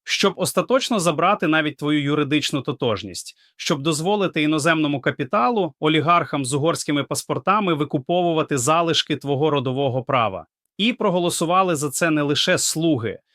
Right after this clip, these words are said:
проголосували ті, хто називають себе опозицією, бо в цьому консенсус.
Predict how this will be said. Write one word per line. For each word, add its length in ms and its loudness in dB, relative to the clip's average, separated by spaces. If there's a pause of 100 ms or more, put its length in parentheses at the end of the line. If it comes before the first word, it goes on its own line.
(140)
проголосували 800 0
ті, 200 -4
хто 180 -4
називають 560 0
себе 240 0
опозицією, 880 -4 (260)
бо 180 0
в 80 -8
цьому 560 -2 (280)
консенсус. 800 -4